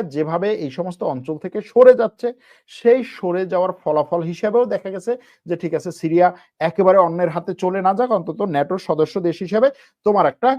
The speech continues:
কন্ট্রোল সেখানে থাকুক এবং তোমার সাথে আমিও সেখানে কন্ট্রোল করব। এখন এই বিষয়গুলো নিয়ে এই যে ইসরায়েলের প্রধানমন্ত্রীর আমেরিকা সফর এবং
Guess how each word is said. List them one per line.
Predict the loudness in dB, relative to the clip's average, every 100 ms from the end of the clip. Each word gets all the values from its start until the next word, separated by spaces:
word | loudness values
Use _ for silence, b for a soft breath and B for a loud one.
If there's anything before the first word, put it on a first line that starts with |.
| -6 _
কন্ট্রোল | -4 -2 -4 -2
সেখানে | -4 -6 -6
থাকুক | -8 -8 -8
এবং | -6 -6
তোমার | -4 -4
সাথে | -4 -4 -2
আমিও | -2 -2 -2
সেখানে | -4 -10 -14
কন্ট্রোল | -18 -20 -20
করব। | -20 -20 _ _ _ _ _ _ _ _ B B B -6
এখন | 2 6 6 6 -4 _
এই | 0 2 2
বিষয়গুলো | -4 0 2 2 2 0 0
নিয়ে | -2 -4 0 0 0 -4 _
এই | -2
যে | 2 4 2 0
ইসরায়েলের | -6 2 4 4 2
প্রধানমন্ত্রীর | -4 -2 -2 -2 -6 -6 -4 -4 -6 _
আমেরিকা | -8 -4 -4 0 -2
সফর | -2 -6 -4 -2 -2 -2
এবং | -8